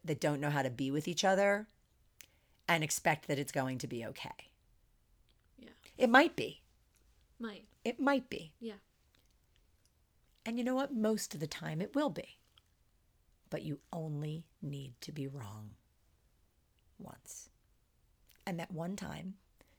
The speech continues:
Speaker 1: could mean a death of a small dog, a grave injury of a child, a serious injury of an adult.
Speaker 2: Mm-hmm.
Speaker 1: Like, it is serious stuff. Dogs in an urban environment aren't normal.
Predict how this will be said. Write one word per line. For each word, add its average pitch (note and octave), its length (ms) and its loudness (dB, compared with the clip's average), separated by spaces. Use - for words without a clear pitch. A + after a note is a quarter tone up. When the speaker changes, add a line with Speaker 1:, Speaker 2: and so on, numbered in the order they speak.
Speaker 1:
could - 160 -8
mean C#3+ 380 -4
a G#3 60 -2
death - 440 -8
of D#3 120 -6
a D3+ 60 -2
small C3+ 220 -4
dog, C#4 380 -2
a F#3 80 0
grave C3+ 240 -2
injury B2+ 260 -4
of B2 80 -4
a B2 40 -8
child, A#3 460 -4
a E3 60 -10
serious C#3+ 420 -8
injury C#3 360 -6
of C3 100 -12
an A#2+ 80 -10
adult. A3+ 440 -6
Speaker 2:
Mm-hmm. G3 240 -12
Speaker 1:
Like, - 240 -8
it A3+ 100 2
is A3 140 0
serious C#3 500 2
stuff. - 300 -6
Dogs C#3 320 2
in F3+ 80 -2
an F#3+ 120 0
urban D3+ 260 0
environment D3 480 -2
aren't G#3 180 0
normal. A#3+ 680 6